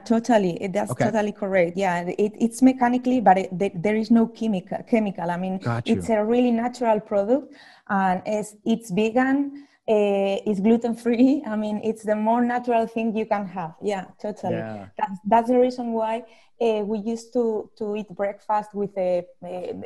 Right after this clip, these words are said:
Speaker 1: it's like a very healthy breakfast,
Speaker 2: Mm-hmm.
Speaker 1: taking a toast and with olive oil, because, uh, it's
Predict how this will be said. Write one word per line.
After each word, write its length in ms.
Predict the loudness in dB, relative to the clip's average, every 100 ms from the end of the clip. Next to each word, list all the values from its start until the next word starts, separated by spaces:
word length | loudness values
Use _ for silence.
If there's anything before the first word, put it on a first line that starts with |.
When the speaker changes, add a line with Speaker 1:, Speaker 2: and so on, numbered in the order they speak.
| -14 -10
Speaker 1:
it's 180 | -4 -2
like 200 | -2 -4
a 80 |
very 280 | -4 -2 -2
healthy 560 | -4 -6 -8 -6 -4 -4
breakfast, 640 | -2 -2 -2 -6 -6 -6 -10
Speaker 2:
Mm-hmm. 360 | -20 _ 0
Speaker 1:
taking 340 | 2 2 0 -4
a 80 |
toast 500 | -4 -2 0 0 -4 -6
and 360 | -4 -4 -6 -6
with 260 | -6 -2
olive 280 | 0 0 0
oil, 240 | -2 -2 -4
because, 560 | -6 -4 -2 -2 -4 -4
uh, 520 | -2 0 0 -2 -4
it's 160 | -8